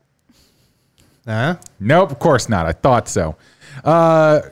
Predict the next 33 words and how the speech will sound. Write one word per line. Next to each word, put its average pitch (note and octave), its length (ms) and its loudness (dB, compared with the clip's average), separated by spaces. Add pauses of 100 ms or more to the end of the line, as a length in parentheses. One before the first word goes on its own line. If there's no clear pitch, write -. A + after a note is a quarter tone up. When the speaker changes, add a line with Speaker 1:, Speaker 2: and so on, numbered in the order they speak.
Speaker 2:
she F3 300 0
is D3 140 2
best E3+ 320 0
known D#3 360 0
for C#3 180 -2
her C3 160 0
work B2+ 420 0
as, A2+ 540 0
uh, G#2 440 0
let's G2 200 -6
see, E2 280 -8
she's, F#2+ 300 -8 (160)
she - 160 -6
was F#2 160 -4
Scarlet A#2+ 460 -2
on A2 180 -4
G A2 200 -2
I G#2 100 -2
Joe. G#2 340 -4
I A#2 160 -4
am G#2 80 -4
actually G2+ 320 -6
wearing G#2+ 240 -6
a G2+ 60 -6
G G#2+ 160 -6
I G#2 100 -4
Joe G#2 220 -6
shirt A2+ 460 -8
today. A#2 500 -2 (200)
<laughs> - 260 -10
Speaker 1:
The A#2+ 80 -4
battle. G2+ 420 -6 (140)
Speaker 2:
Yes. A#2 440 -4